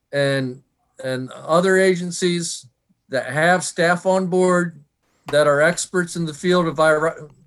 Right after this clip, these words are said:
viruses and virology, and I will adhere to their protocols. I'll also be chasing some state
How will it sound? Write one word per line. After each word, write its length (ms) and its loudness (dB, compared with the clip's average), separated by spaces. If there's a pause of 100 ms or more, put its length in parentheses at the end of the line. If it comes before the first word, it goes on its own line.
(560)
viruses 720 0
and 340 -10
virology, 920 0 (460)
and 340 -2 (760)
I 200 2
will 460 0
adhere 600 0 (520)
to 100 -10
their 240 4
protocols. 920 -2 (420)
I'll 100 -2
also 460 2
be 140 -4
chasing 520 -2
some 200 -10
state 480 -4